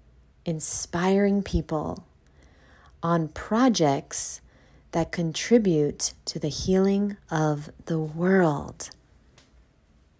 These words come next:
Those are the people that you want in your life. You want people that are trying to heal themselves actively so that they can help and heal others.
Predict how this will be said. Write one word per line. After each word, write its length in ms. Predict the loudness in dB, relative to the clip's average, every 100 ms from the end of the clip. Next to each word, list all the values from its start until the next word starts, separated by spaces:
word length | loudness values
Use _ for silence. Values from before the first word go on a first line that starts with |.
| _ _ _ _ _ _ _
Those 300 | 4 6 6
are 60 |
the 100 | 4
people 540 | 2 2 0 2 2 2
that 240 | 0 -2
you 120 | -2
want 600 | 0 0 2 0 -2 -6 -4
in 100 | 0
your 140 | 0 0
life. 520 | 0 -2 -6 -16 -20 -20 _ -20 -20 -20 -20 -20 -20 _ _ _ _ _ _ _ _ _
You 160 | 4 6
want 200 | 6 6
people 360 | 4 6 4
that 140 | 4 2
are 100 | 2
trying 720 | 0 2 4 6 6 4 2 -4 _ _ _ _ _ _ _ _ -20 _
to 140 | 2 4
heal 360 | 2 4 4
themselves 1000 | 4 2 0 0 4 4 2 -2 -8 -10 -14 _ _ _
actively 800 | 2 2 4 0 2 -2 -4 -6 -12 _ _ _ _ _ _ _ _ _ _ _ _ _ _ _
so 160 | -6 -4
that 100 | 2
they 120 | 2
can 100 | 2
help 400 | -2 0 0 0
and 140 | -4 -4
heal 320 | 0 2 4 2
others. 560 | -2 -4 -6 -8 -10